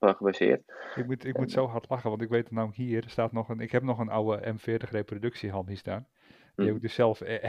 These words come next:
Speaker 2: ettelijke keren overgespo-, <laughs> gespoten met, met zo'n spuitbusje met zand erbij. <laughs>
Speaker 1: <laughs>
Speaker 2: Zoals de meeste reenactors in het verleden
Speaker 1: Mhm.
Speaker 2: deden.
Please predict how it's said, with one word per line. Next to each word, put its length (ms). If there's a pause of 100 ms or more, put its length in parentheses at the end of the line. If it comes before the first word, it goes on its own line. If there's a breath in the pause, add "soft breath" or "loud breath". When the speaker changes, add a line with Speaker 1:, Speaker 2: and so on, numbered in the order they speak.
(140)
Speaker 2:
ettelijke 400
keren 280
overgespo-, 680
<laughs> 20
gespoten 600
met, 380
met 160
zo'n 120
spuitbusje 720
met 200
zand 280
erbij. 440
<laughs> 300
Speaker 1:
<laughs> 240
Speaker 2:
Zoals 200
de 120
meeste 320
reenactors 540
in 60
het 120
verleden 340
Speaker 1:
Mhm. 100
Speaker 2:
deden. 260